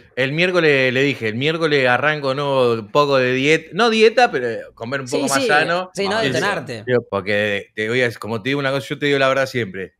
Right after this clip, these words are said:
Speaker 1: Desde que salí de la pelea hasta que en-, en-, entramos a la pizzería esa, no paré de comer mierda, ¿ah? Como te digo una cosa, te digo otra.
Speaker 2: No, está bien,
Speaker 1: Creo que estoy en
Speaker 2: boludo.
Speaker 1: ochenta y cuatro y medio hoy. Hoy me pesé, estoy en ochenta y cuatro y medio. Eh,
Speaker 2: Robert, sos la única persona
Speaker 1: me
Speaker 2: que
Speaker 1: perdí.
Speaker 2: dejó de fumar y bajó quince kilos, amigo. Es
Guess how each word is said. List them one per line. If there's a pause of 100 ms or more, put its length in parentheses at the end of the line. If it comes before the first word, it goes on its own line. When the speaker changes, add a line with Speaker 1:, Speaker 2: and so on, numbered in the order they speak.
(140)
Speaker 1:
Desde
que
salí
de
la
pelea
hasta
que
en-,
en-,
entramos
a
la
pizzería
esa,
no
paré
de
comer
mierda,
¿ah?
Como
te
digo
una
cosa,
te
digo
otra. (160)
Speaker 2:
No,
está
bien,
Speaker 1:
Creo
que
estoy
en
Speaker 2:
boludo.
Speaker 1:
ochenta
y
cuatro
y
medio
hoy.
Hoy
me
pesé,
estoy
en
ochenta
y
cuatro
y
medio.
Eh, (140)
Speaker 2:
Robert,
sos
la
única
persona
Speaker 1:
me
Speaker 2:
que
Speaker 1:
perdí.
Speaker 2:
dejó
de
fumar
y
bajó
quince
kilos,
amigo.
Es